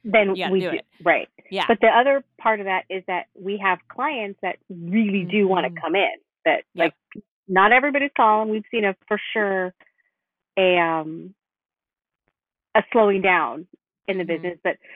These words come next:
Speaker 1: like, I looked at the schedule this, from this past weekend. It actually wasn't that bad. Wasn't
Speaker 2: Yeah, it wasn't that bad.
Speaker 1: wasn't that bad. It was slow, but not that bad.
Speaker 2: Mm-hmm.
Speaker 1: Um, and we have people who want to work and clients who want to come in. And at least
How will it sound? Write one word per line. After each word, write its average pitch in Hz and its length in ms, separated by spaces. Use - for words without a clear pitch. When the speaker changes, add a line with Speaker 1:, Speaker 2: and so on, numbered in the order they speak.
Speaker 1:
like, 196 280
I 196 80
looked 190 200
at 190 120
the 185 80
schedule 180 380
this, 175 200
from 175 120
this 165 140
past 160 220
weekend. 220 320
It 269 40
actually 190 280
wasn't 151 320
that 226 180
bad. 294 400
Wasn't 214 320
Speaker 2:
Yeah, 185 220
it - 60
wasn't 175 260
that 160 100
bad. 156 320
Speaker 1:
wasn't 220 240
that 208 180
bad. 208 140
It 208 40
was 185 80
slow, 185 340
but 196 180
not 165 200
that 269 240
bad. 220 360
Speaker 2:
Mm-hmm. 180 580
Speaker 1:
Um, 202 400
and 202 140
we 220 120
have 220 200
people 233 300
who 196 180
want 202 240
to 233 100
work 202 320
and 185 120
clients 185 420
who 190 100
want 175 260
to 180 140
come 208 120
in. 185 400
And 214 420
at 202 140
least 247 220